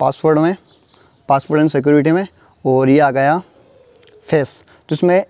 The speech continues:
एक face है जो पहले से ऐड है, तो हमें second face इसके अंदर ऐड करते हैं। तो एक face पहले से ऐड है, तो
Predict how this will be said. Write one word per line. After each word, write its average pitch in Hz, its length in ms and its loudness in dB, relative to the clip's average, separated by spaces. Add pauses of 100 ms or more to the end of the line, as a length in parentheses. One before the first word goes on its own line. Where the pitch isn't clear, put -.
एक 185 160 0
face 175 260 0
है 190 60 4
जो 180 120 2
पहले 165 220 0
से 170 100 -2
ऐड 165 220 2
है, 190 180 -4 (400)
तो 156 100 -2
हमें 180 300 2 (400)
second 160 260 0
face 165 160 0
इसके 160 200 -2
अंदर 156 140 2
ऐड 160 220 0
करते 165 200 -2
हैं। 170 40 -6
तो 156 60 0
एक 156 160 2
face 160 160 -2
पहले 151 200 0
से 151 160 0
ऐड 151 80 2
है, 190 120 0 (360)
तो 143 140 0